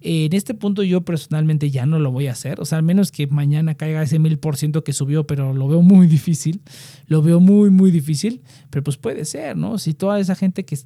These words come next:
tiene un montón de Shiba lo dumpea al mercado, van a bajar el precio recio. Muy, muy, muy, muy fuerte.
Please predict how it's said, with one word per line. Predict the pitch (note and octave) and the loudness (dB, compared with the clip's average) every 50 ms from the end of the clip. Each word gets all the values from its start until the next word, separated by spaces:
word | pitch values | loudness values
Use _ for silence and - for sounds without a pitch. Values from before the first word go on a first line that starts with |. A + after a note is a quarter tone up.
| _ _ - | _ _ -6
tiene | E3+ E3+ F3+ F3+ | -2 0 2 2
un | F3+ | 2
montón | F3 E3+ D#3+ C#3+ D#3 E3 E3 | 2 2 0 0 0 0 0
de | D#3+ D3+ | 0 -2
Shiba | - - E3+ E3+ D#3+ D#3 D3+ | -2 -4 -2 -2 -2 0 0
lo | D3 C#3+ C#3 C#3 | -2 -2 -2 -2
dumpea | C#3 C#3+ D3 C#3 C#3 D#3 C#3+ | -2 -2 -2 -4 -4 -4 -4
al | D#3 E3 | -2 -2
mercado, | D#3+ D3 C#3+ C#3 - B2+ B2+ D#3 F#3+ C4 - _ - - - - - - - _ - | -2 -4 -4 -6 -8 -8 -6 -6 -6 -6 -8 _ -20 -20 -20 -20 -20 -20 -20 _ -18
van | B2 A#2 A#2+ C3 E3+ F#3 | -16 -12 -8 -4 -2 -2
a | F#3 | -2
bajar | D#3+ C3 - D#3+ D#3+ | -2 -4 -4 -4 -2
el | D3+ C#3+ B2+ | -2 -2 -4
precio | - D3+ D3 - - - | -4 -6 -6 -6 -6 -10
recio. | - C#3+ D#3+ F#3 - - - C3 B2 A2+ - _ _ _ _ - _ - | -8 -6 -6 -6 -6 -6 -6 -8 -8 -10 -12 _ _ _ _ -16 _ 0
Muy, | E3 F#3+ A3+ B3+ C#4+ C4+ A3+ | 2 2 2 2 2 2 2
muy, | F#3+ F#3 F3+ | 2 4 4
muy, | F3+ F3 F3 F3+ F3 | 4 4 4 4 4
muy | E3+ F3 E3 | 4 2 2
fuerte. | - - D#3 D3+ D3+ D#3 - B3+ - - | 2 0 -2 -2 -2 -4 -6 -10 -12 -12